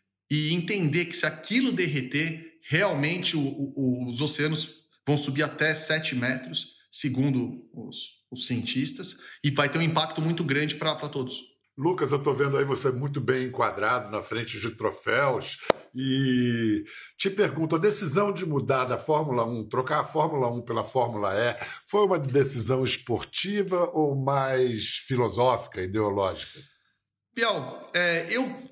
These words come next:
Speaker 1: nasci em São Paulo, cresci no Brasil, é... e meu ídolo era o Ayrton Senna, meu sonho era chegar na Fórmula um, e durante o processo,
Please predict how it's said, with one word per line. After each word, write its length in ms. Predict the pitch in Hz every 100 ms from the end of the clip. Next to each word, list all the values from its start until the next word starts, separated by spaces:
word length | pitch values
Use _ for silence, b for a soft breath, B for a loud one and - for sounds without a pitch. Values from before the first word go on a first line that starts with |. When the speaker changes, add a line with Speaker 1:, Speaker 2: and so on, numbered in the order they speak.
| _
Speaker 1:
nasci 320 | 143 135 -
em 100 | 180
São 300 | 190 156 131
Paulo, 380 | 120 127 170 160
cresci 400 | 143 127 - 160
no 100 | 156
Brasil, 640 | 127 117 - 120 147 - - _ _ _
é... 800 | 120 113 113 110 110 110 107 - - -
e 120 | 170
meu 200 | 240 131
ídolo 320 | 156 165 165
era 140 | 139 127
o 40 |
Ayrton 300 | 127 123 135
Senna, 560 | - 135 143 165 160 - -
meu 140 | 135
sonho 500 | 135 - 165 185 175
era 120 | 135 127
chegar 320 | - 120 120
na 100 | 120
Fórmula 380 | 120 113 127 160
um, 400 | 127 131 - - B B B B _ _
e 720 | 131 131 139 135 131 127 127 127
durante 360 | 330 202 254 247
o 60 |
processo, 720 | 233 160 127 147 147 143 -